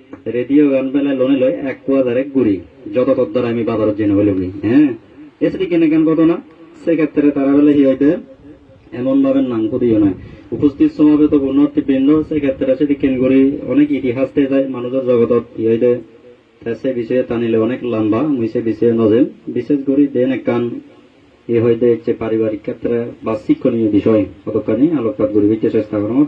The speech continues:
তে মহোদয় তুম করে দিন। অনেক সময় অনেক দক্ষিণ করি আমি দেশনা করি,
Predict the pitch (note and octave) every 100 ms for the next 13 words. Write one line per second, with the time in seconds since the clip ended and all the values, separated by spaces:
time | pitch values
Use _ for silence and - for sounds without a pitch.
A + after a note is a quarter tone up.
0 | C3+ A#2 A2 G2+ G#2 A2 A2+ C3+ A#2+ A2+
1 | G2+ G2 - - - - - - - -
2 | - - - C#3 E3+ - E3 E3 D3 C#3+
3 | D#3+ D#3 D3+ D#3+ D#3 B2+ A#2+ B2+ A#2+ A#2+
4 | C3 A2+ A#2 A2 G2